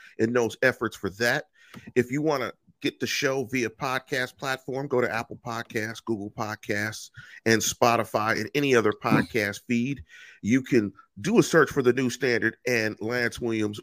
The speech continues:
Speaker 1: or Neil Coulon or Pittsburgh Steelers, some sort of combination of that. And, uh, you can find, uh, the program there.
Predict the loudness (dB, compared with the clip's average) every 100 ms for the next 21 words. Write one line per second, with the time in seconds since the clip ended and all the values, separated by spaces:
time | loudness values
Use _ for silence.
0 | 2 4 4 2 0 -2 -4 -8 -4 -2
1 | 0 -2 -6 -14 -20 -8 2 2 2 -4
2 | 2 2 2 0 2 2 2 -4 -6 -10
3 | -4 -2 -2 -2 -2 2 2 2 0 0
4 | -2 2 4 4 0 -18 -18 -8 2 6
5 | 8 8 4 2 0 -2 -4 0 0 2
6 | -2 -4 -10 _ _ _ -4 -2 0 -2
7 | -2 0 0 -2 -4 -2 0 2 2